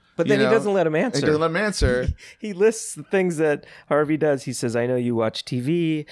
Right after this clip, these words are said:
Speaker 1: you read, you listen to your jazz records," which sounds so <laughs> condescending.
Speaker 2: I know.
Speaker 1: Um, "You write and you draw your little stick
Speaker 2: Stick
Speaker 1: figures."
Speaker 2: figures. <laughs> I know.
Speaker 1: <laughs>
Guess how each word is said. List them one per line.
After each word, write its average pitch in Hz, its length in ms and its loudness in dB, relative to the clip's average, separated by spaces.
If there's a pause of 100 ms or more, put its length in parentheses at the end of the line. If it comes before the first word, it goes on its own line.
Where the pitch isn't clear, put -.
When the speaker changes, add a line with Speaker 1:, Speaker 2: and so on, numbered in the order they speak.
(180)
Speaker 1:
you 110 140 -2
read, 147 520 0
you 110 160 -2
listen 127 360 -4
to 143 140 -4
your 110 160 0
jazz 135 420 -2
records," 135 400 -4
which 127 180 -6
sounds 120 260 -4
so 139 140 -4
<laughs> - 120 -14
condescending. 147 600 -2
Speaker 2:
I - 40 2
know. 120 180 0 (260)
Speaker 1:
Um, 139 340 0
"You 139 120 0
write 147 380 0
and 147 180 -2
you 147 120 -2
draw 151 280 0
your 156 380 0
little 143 260 0
stick - 280 -4
Speaker 2:
Stick 147 220 -6
Speaker 1:
figures." 143 540 0
Speaker 2:
figures. - 20 -18 (100)
<laughs> 392 80 -4
I - 140 0
know. - 280 0
Speaker 1:
<laughs> - 60 -12